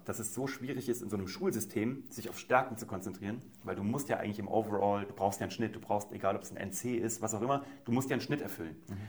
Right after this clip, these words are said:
Speaker 1: Je schneller man da rauskommt, in dem System geht's leider nicht anders, aber je schneller man danach rauskommt und merkt, ich gehe nur noch auf meine Stärken
Speaker 2: Mhm.
Speaker 1: und baue die komplett aus und die Schwächen, entweder akzeptiere ich's oder ich lasse sie von jemand anderem kompensieren.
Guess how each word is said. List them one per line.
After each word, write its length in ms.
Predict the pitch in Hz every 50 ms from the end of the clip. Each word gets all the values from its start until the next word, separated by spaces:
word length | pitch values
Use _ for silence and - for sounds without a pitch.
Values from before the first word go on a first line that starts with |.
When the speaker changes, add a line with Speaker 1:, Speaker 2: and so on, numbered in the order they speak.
| - - - - - - - - - - - -
Speaker 1:
Je 100 | 107 110
schneller 320 | 113 - 131 151 165 180
man 140 | 175 170 156
da 60 | 147
rauskommt, 640 | - 113 123 147 - - - 127 - 107 117 - - - - - - - - - - - - - - - - - -
in 120 | - 117 107
dem 140 | 135 147 143
System 280 | 139 - - 135 139
geht's 180 | 151 170 139 -
leider 160 | 95 87 87
nicht 160 | 85 85 85
anders, 160 | 87 87 85
aber 120 | 87 90 95
je 140 | 98 110 113
schneller 240 | 113 120 123 135
man 160 | 135 131 123 113
danach 360 | 110 101 113 143 156 - -
rauskommt 460 | 117 131 127 - - 98 95 101 104
und 160 | 107 107 98
merkt, 320 | 101 95 107 123 123 - -
ich 120 | - -
gehe 140 | - 113 113
nur 100 | 120 131
noch 100 | 143 131
auf 100 | 117 -
meine 180 | 113 101 104 101
Stärken 420 | - 98 87 87 - - - - -
Speaker 2:
Mhm. 100 | - 101 95 101 - -
Speaker 1:
und 100 | 101 95
baue 160 | 101 107 113
die 80 | 113
komplett 380 | 110 - - 147 - - 151 -
aus 320 | - 98 107 127 - - - - - - - - -
und 140 | 110 101 -
die 60 | 90
Schwächen, 680 | - - - - - 151 151 - 113 110 127 - - - - - - - -
entweder 580 | - 113 113 113 117 117 117 113 110 - - - - -
akzeptiere 460 | 113 107 - - 110 - - 147 175
ich's 160 | 175 - -
oder 180 | - 120 117 110
ich 100 | 110 -
lasse 160 | 113 117 -
sie 60 | 120
von 140 | - 107 98
jemand 200 | 98 95 92 92
anderem 200 | 92 95 92 92
kompensieren. 560 | - 95 - - 85 - - - - - -